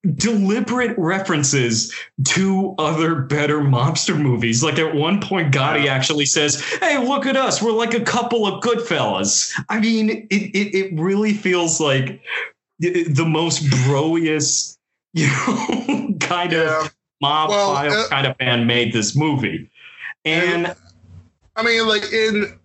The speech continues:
Speaker 2: also, like, and also what you can also, like, uh, talk, like, talk about, like, in terms of directing is, is, like, some of these cats, um, you know, like, some of these
Speaker 1: They're
Speaker 2: first-time
Speaker 1: old.
Speaker 2: directors.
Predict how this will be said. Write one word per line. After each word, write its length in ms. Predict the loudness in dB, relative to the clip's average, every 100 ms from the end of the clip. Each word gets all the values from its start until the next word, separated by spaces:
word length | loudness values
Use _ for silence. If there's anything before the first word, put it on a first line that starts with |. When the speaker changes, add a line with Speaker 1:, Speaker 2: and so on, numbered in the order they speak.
| _
Speaker 2:
also, 520 | -2 0 0 0 0
like, 300 | 2 0 -2
and 140 | -2 0
also 420 | 0 0 0 0
what 240 | -2 0
you 60 | -2
can 180 | 0 0
also, 340 | 0 0 0
like, 380 | 0 0 -2 0
uh, 320 | 0 0 -2
talk, 420 | -2 -2 -2 -4
like, 280 | 0 0 0
talk 220 | 0 0
about, 200 | 0 0
like, 140 | -2 -4 -4
in 120 | -4 -2
terms 320 | 0 0 -2
of 120 | -4
directing 880 | -2 0 0 -2 -2 0 2 0 0 0
is, 480 | 0 0 -2 -4 -8 -12 -12 -2
is, 260 | 0 2 0
like, 140 | -2
some 160 | 0 0
of 40 |
these 160 | 0 -2
cats, 640 | -2 0 0 0 -4 -8 -4
um, 480 | -2 0 0 -2 -2
you 80 | 0
know, 160 | 0
like, 140 | 0 -2
some 100 | 0
of 60 |
these 80 | 0
Speaker 1:
They're 80 | 0
Speaker 2:
first-time 180 | -2 0
Speaker 1:
old. 340 | 0 0 0
Speaker 2:
directors. 480 | -2 0 -2 -2